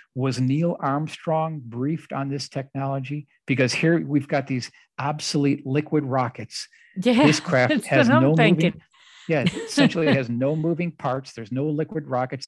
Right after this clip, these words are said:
Speaker 1: There's no fuel tanks. We did away with all that stuff. This is back in nineteen sixty-three,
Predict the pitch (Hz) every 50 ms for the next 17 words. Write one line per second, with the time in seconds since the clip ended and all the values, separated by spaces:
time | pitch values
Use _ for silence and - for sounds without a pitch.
0 | _ - 110 98 117 131 147 135 139 - - 143 151 147 139 135 - - 139 139
1 | 139 139 - - _ _ _ _ _ _ _ _ - 147 156 156 165 156 143 147
2 | 147 139 131 131 113 123 131 151 151 135 104 - - - - 120 104 - _ 160
3 | 151 - - 139 147 147 143 143 143 143 139 143 135 - 139 127 - 147 131 -
4 | - 139 - - 135 127 131